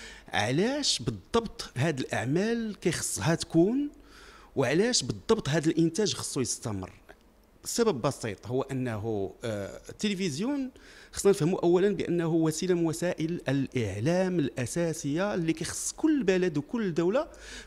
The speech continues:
توفر عليها، لان عنده واحد النوع ديال التاثير كيمارسوا على المتلقي، وعنده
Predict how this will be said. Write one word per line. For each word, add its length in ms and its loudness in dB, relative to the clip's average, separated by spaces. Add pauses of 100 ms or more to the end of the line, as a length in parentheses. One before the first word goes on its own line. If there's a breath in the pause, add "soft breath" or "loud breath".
توفر 360 0
عليها، 280 4
لان 260 4
عنده 240 4
واحد 200 -2
النوع 280 2
ديال 180 0
التاثير 440 -4
كيمارسوا 640 2
على 140 2
المتلقي، 880 -2 (560 loud breath)
وعنده 680 2